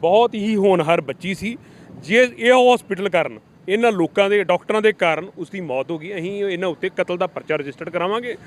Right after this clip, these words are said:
ਕਿਉਂਕਿ ਲੋਕਾਂ ਨੂੰ ਵੇਖੋ, ਆਪਾਂ ਸਰਵਿਸ ਦੇਣਾ ਚਾਹੁੰਦੇ ਹਾਂ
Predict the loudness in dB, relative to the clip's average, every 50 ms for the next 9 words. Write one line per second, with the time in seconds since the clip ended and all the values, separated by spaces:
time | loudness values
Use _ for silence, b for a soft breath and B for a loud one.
0 | B B B B B B B B -20 -20 -20 -6 2 4 4 6 6 4 4 6
1 | 4 4 4 4 2 2 2 0 -2 -4 -4 -4 -4 -4 -2 -2 -4 -2 -2 -2
2 | -4 -4 -4 -4 -4 -4 -4 -4 -6 -8 -8 -6 -6 -8 -8